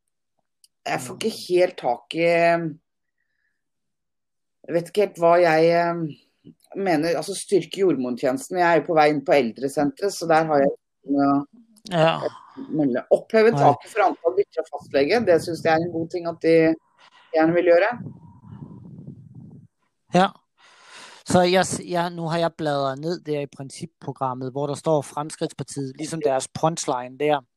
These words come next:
Speaker 2: at der står, de vil fortsat arbejde for overføring af finansieringsansvaret for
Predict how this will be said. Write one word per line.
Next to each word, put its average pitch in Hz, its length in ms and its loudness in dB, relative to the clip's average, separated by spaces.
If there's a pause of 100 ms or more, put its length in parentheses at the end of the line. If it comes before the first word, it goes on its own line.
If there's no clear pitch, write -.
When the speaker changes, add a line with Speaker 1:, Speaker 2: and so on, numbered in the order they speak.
(800)
Speaker 2:
at 147 160 -6 (920)
der 151 100 2
står, 160 300 2
de 151 160 -4
vil 139 140 -2
fortsat 156 600 -2
arbejde 147 480 -2
for - 140 -8
overføring 143 600 -4
af 131 80 -10
finansieringsansvaret 131 1200 -4
for - 160 -10